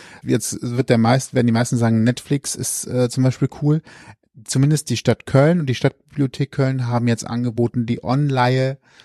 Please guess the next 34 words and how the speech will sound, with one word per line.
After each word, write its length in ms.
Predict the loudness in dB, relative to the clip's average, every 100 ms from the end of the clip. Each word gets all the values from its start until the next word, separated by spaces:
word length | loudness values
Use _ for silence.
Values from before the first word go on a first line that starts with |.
| _ -6
während 360 | 0 0 0 -2
dieser 580 | 0 2 2 -2 -6
Zeit 580 | -6 0 2 2 -2 -10 -14 -4
komplett 380 | 0 0 -2
kostenlos 600 | 0 -2 -2 -4 -2 -2
zu 120 | 0 0
nutzen, 280 | 2 2
wenn 100 | 2
man 180 | 2 0
Kölner 480 | 0 2 4 2 0
ist. 260 | -4 -6 -6
Und 120 | -8
ich 140 | 0
weiß 200 | 0 2
ja 60 | -2
nicht, 140 | -2
wie 60 | -4
es 80 | -4
in 60 |
anderen 260 | 0 0 0
Städten 320 | -2 -2 -4
aussieht, 400 | -4 -4 -4 -4
aber 160 | -4 -4
vielleicht 300 | -2 -2 0
schaut 200 | 0 2
ihr 60 |
mal 280 | 2 2 -2 -8 -20 -20 _
vorbei. 340 | 0 2 2
Es 100 | 0
gibt 220 | -4 -8
digitale 480 | -6 -6 -4 -4 -4
Angebote 600 | -4 -4 0 2 2 2
der 220 | 2 2
Stadtbüchereien 1040 | 2 -2 0 -2 0 0 0 0 0 -2